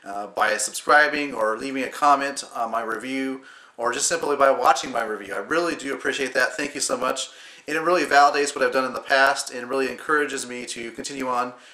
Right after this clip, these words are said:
uh, reviewing stuff in the future. So thank you so much. I really do appreciate your support, and I'm really happy to be in this position to be a YouTube partner. So, uh, just an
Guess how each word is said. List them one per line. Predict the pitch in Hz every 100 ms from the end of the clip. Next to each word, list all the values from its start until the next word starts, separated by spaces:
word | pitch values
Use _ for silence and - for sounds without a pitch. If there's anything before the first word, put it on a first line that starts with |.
| -
uh, | 117
reviewing | 117 120 135 123
stuff | 120 - -
in | 113
the | -
future. | 127 123 107
So | 98 104 98 - _
thank | 143 143
you | 131
so | -
much. | 123 131 139 -
I | 104 104
really | 110 120 117
do | 113
appreciate | 107 - 117 113 107
your | 104
support, | 104 - 135 135 - - - - - -
and | 107 110 110
I'm | 110 110
really | 117
happy | 110 113 113
to | 107
be | 110
in | 110
this | 107
position | - 110 110 107
to |
be | 101 107
a | 104
YouTube | 104 101 107
partner. | - 110 95 90
So, | - 98 90 90 - - - -
uh, | 90 95
just | 92 -
an | 107 104 101